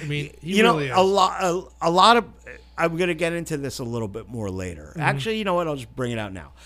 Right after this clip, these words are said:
Speaker 2: C C DeVille got shit on for years for the guitar solo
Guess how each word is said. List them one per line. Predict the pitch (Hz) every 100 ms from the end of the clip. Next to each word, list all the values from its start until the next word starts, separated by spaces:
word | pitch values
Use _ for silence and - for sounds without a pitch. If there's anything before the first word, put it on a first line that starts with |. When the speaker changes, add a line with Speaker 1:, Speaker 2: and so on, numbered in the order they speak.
| - -
Speaker 2:
C | - - 262
C | - 269
DeVille | 220 190 156 165 147 123 - - - - - - - 127
got | 165 175 175
shit | - - - 185 180
on | 139 131 101 95 - - -
for | - - 147
years | 131 120 170 175 104 78 - - - - - - _ - - -
for | - - 180 175 160 147 127 - - - - _ _ - - - - - - - - - - _ -
the | 165 170 165
guitar | 151 151 - 175 180
solo | 175 - 135 127 120 107